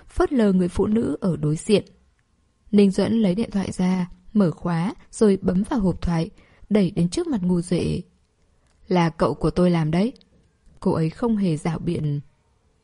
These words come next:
"Tôi viết thư tay xin lỗi cô, muốn đăng trên tờ báo nào, trang lớn thế nào, cô quyết định đi." Ngu Duệ cũng không thèm nhìn đáp. "Nếu tôi có thể đưa bằng chứng cho cô,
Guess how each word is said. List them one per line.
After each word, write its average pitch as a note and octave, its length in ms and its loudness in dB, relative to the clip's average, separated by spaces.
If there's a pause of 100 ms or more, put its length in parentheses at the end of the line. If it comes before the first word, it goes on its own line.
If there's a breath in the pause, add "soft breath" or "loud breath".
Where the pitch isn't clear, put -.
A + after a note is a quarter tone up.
(100)
"Tôi G#3 120 6
viết B3+ 240 -4
thư G#3 220 2
tay F#3+ 200 2
xin F#3 200 -2
lỗi F#3+ 160 0
cô, F#3 360 2 (380 soft breath)
muốn G#3 240 6
đăng A#3 220 2
trên A3 220 0
tờ F3+ 140 -2
báo D#3+ 180 -2
nào, D#3+ 340 0 (220)
trang G#3 200 2
lớn F3 160 2
thế A3+ 120 -2
nào, E3 300 0 (240)
cô G3+ 140 4
quyết C4 240 -2
định A3 200 0
đi." F3+ 180 2 (1120)
Ngu G#3 140 10
Duệ F#3 180 6
cũng - 180 -2
không G3 160 -2
thèm F3+ 220 0
nhìn D#3 220 0
đáp. G3+ 200 -4 (1080)
"Nếu G3 220 8
tôi A3 160 4
có B3+ 120 0
thể A#3+ 140 4
đưa G3+ 160 2
bằng F3+ 220 -2
chứng F3 240 -4
cho G3+ 180 -2
cô, F#3 380 0